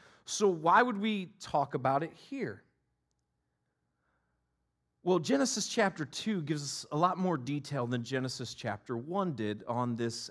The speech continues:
aspect. And the reason, sometimes this is a literary device that authors will use. You foreshadow something or you, you cover something, but then you go and you give more details.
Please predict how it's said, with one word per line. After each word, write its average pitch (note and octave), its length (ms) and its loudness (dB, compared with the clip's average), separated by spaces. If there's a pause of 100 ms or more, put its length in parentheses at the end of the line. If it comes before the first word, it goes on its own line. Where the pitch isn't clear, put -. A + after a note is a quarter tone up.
aspect. - 640 -6 (680)
And A#3 120 4
the B3+ 40 4
reason, B3 400 4
sometimes B3 440 4
this G#3 160 -2
is F#3 140 0
a F#3 40 6
literary E3 600 6
device E3+ 440 2
that D#3 120 -2
authors D3 460 0
will C3+ 140 -4
use. D#3 400 -2
You C3+ 180 -2 (280)
foreshadow F3+ 720 4
something G#3+ 640 -2
or D3 120 0
you, D3 300 -2 (160)
you D3 140 -6
cover G#3 340 2
something, F3 400 -2
but D3+ 120 -4
then F3 140 2
you E3 140 0
go D3 340 4
and D#3+ 80 2
you D3 60 -2
give C#3+ 240 0
more C#3 220 2
details. C3 600 -2